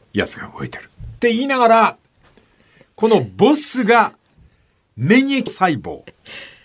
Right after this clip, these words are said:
渡哲也、舘あのあたりを呼びつけて、命令するわけであります。「は、鳴り始めましたですね。太陽にほえろ」のテーマ。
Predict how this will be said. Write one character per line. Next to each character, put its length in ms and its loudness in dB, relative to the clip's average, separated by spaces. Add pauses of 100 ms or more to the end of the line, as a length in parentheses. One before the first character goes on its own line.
(160)
渡 380 0
哲 480 -4
也、 240 -6
舘 440 -6
あ 140 -2
の 180 2
あ 80 0
た 160 -2
り 120 -2
を 100 2
呼 140 4
び 120 -2
つ 120 -8
け 160 2
て、 440 2 (800)
命 480 2
令 220 2
す 160 -2
る 100 -4
わ 100 2
け 80 -2
で 80 -2
あ 40 2
り 80 -6
ま 80 -14
す。 80 -18
「は、 220 -2
鳴 180 -2
り 80 -4
始 220 -4
め 140 -4
ま 120 -4
し 60 -10
た 140 0
で 80 -2
す 80 -6
ね。 100 2
太 180 -4
陽 340 2
に 80 0
ほ 120 2
え 100 6
ろ」 120 0
の 120 0
テ 180 4
ー 40 0
マ。 140 0